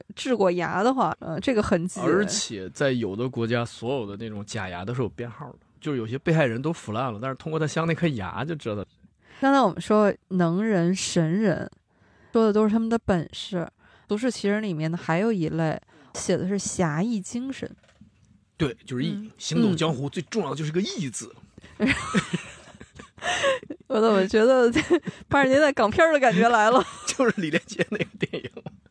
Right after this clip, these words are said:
Speaker 1: 他这个小说里面，我印象特别深的是那个李金鳌，可以说也是一个市井中人吧。
Speaker 2: 对。
Speaker 1: 你看那个
Speaker 2: 而且他家里家徒四壁啊。
Speaker 1: 对。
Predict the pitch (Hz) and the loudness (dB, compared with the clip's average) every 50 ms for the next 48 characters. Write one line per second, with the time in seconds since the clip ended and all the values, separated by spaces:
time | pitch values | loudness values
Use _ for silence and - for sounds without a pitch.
0 | _ - - _ _ _ - - 302 294 285 294 269 240 220 208 214 - 233 185 | _ -20 -20 _ _ _ -6 -2 0 2 4 4 4 6 4 4 4 4 2 0
1 | 190 220 226 240 240 214 165 151 165 170 165 160 165 214 - _ _ _ _ _ | 2 4 2 2 2 0 0 0 0 0 0 -2 -4 -8 -14 _ _ _ _ _
2 | - - 196 196 202 208 240 226 226 226 - 269 214 190 190 - - 226 190 190 | -10 0 2 2 2 4 2 0 0 2 0 2 2 2 2 0 0 -2 0 0
3 | 190 175 - - - - - - 208 202 202 196 175 175 - 208 202 180 170 - | 0 -2 -4 -6 -10 -14 -8 -6 -4 -2 -2 -2 -2 -2 0 0 0 0 0 0
4 | 226 226 233 233 202 175 170 170 175 214 _ - _ _ _ - - 302 302 311 | -2 -2 0 0 0 0 0 0 -4 -6 _ -14 _ _ _ -4 2 2 4 6
5 | 392 392 330 214 - 196 - - 339 330 277 233 214 214 240 233 - - 339 277 | 6 6 6 4 2 0 0 2 2 4 4 2 2 0 0 0 0 0 0 2
6 | 220 202 - - 196 208 208 220 220 196 160 143 156 175 180 180 185 - - - | 0 0 -4 -6 -4 -4 -4 -2 -2 -2 -4 -4 -4 -6 -6 -6 -6 -10 -12 -10
7 | 190 165 135 113 104 - 202 185 202 233 269 285 285 302 294 269 226 180 185 - | -8 -6 -6 -8 -8 -4 -2 0 2 2 2 2 4 2 2 2 4 4 4 4
8 | 226 202 202 190 160 131 _ - - 214 143 147 151 170 165 165 - - 175 151 | 4 2 0 0 -4 -6 _ -4 -2 0 0 2 0 0 -4 -4 -4 -6 -6 -6
9 | - 156 151 - - 147 127 127 - - 381 381 320 240 208 190 196 226 | -4 -4 -4 -4 -4 -8 -10 -8 0 4 6 6 6 6 2 0 -4 -8